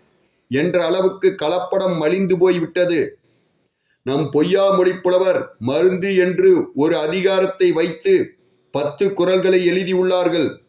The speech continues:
அதில் எந்த இடத்திலும் மருந்து சாப்பிடு என்று சொல்லவே இல்லை. மாறாக,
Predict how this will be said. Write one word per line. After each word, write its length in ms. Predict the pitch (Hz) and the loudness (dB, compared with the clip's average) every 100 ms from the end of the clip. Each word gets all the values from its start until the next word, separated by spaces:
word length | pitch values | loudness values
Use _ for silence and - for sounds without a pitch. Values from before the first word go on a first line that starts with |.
| _ | _
அதில் 420 | - 135 180 185 143 | -8 -4 -2 -2 0
எந்த 320 | 151 175 190 | -2 0 2
இடத்திலும் 680 | 185 185 - 190 190 135 - | 2 0 -2 -2 -2 -4 -6
மருந்து 520 | 127 156 190 190 196 | -4 0 0 0 -2
சாப்பிடு 580 | - 165 180 - 190 196 | -2 -4 -4 -4 -2 0
என்று 300 | 180 180 185 | 0 0 0
சொல்லவே 500 | 160 160 180 180 185 | 0 0 2 4 4
இல்லை. 460 | 170 165 139 120 - _ _ _ _ _ - | 2 0 -2 -4 -14 _ _ _ _ _ -8
மாறாக, 800 | 120 160 175 180 180 190 123 | -6 -2 0 0 0 0 -2